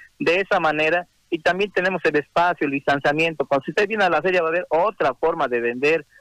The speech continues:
otra forma, la gente están con barbijo, están con su alcohol en gel,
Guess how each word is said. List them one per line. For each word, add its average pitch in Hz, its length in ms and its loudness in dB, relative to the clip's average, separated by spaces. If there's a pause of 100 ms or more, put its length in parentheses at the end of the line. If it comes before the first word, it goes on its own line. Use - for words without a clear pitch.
otra 165 320 2
forma, 165 260 0
la 127 140 0
gente 156 220 -4
están 151 220 -2
con 123 200 0
barbijo, 151 580 0
están 151 240 -2
con 127 160 -2
su 139 80 -2
alcohol 135 280 0
en 127 120 -6
gel, 165 320 -2